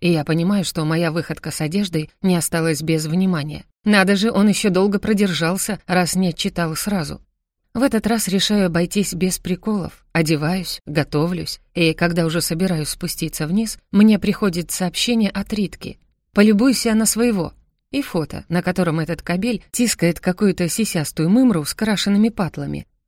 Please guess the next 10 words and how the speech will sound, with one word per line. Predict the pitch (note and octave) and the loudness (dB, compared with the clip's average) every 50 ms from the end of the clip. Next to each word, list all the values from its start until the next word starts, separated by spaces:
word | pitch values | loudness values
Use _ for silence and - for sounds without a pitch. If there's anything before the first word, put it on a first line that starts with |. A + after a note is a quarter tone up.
| _ - | _ -6
«Ах | D4 C#4 - - - | -6 -6 -6 -8 -8
ты | - - C#4 | -4 -2 -2
ж!» | B3 - - - - _ _ _ _ _ _ | 0 -2 -2 -4 -6 _ _ _ _ _ _
Отбрасываю | - F3 E3+ E3 D#3 E3+ E3 C#3+ - D3+ D3 D3 | -4 -4 -2 0 0 0 0 -2 -2 -2 -2 -4
телефон | C#3+ - D#3+ D3+ D3 - A#3+ A#3+ G#3+ | -4 -2 -2 -4 -2 -2 -2 -2 -2
и | E3 | 0
пять | - E3+ D#3+ - - | 0 -2 -2 0 -2
минут | E3 E3 F#3 G#3+ A3 - | -2 -2 -2 -2 -4 -2
хожу | - F3 D#3+ C#3+ F#3+ G3 | -2 -2 -2 -2 -2 -2
туда-сюда. | - G3 E3 D3+ D#3 D#3 - - G3 E3 D#3 D#3 | -2 -2 0 0 0 0 -2 -4 -6 -6 -8 -10